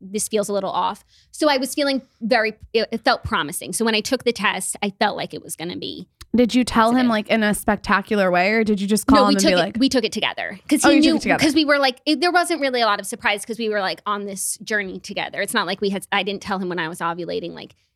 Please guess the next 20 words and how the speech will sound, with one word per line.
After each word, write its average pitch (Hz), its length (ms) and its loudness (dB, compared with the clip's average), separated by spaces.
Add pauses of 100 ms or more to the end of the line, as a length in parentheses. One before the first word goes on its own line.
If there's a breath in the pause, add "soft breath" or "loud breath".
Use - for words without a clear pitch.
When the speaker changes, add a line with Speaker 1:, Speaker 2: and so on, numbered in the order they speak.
Speaker 1:
we 240 120 -2
were 233 60 4
very 208 260 2
much, 202 220 -4
'cause 269 100 0
that's 294 180 2
what, 254 80 -8
like, 262 200 0
after 262 360 2
trying 226 440 -2
for, 208 140 -4
like, 196 140 -4
a 196 40 -6
little 202 180 -2
bit, 190 140 -2
like, 185 140 -8
we're 202 100 -8
just 202 200 -8
on 185 160 -6
the, 170 220 -10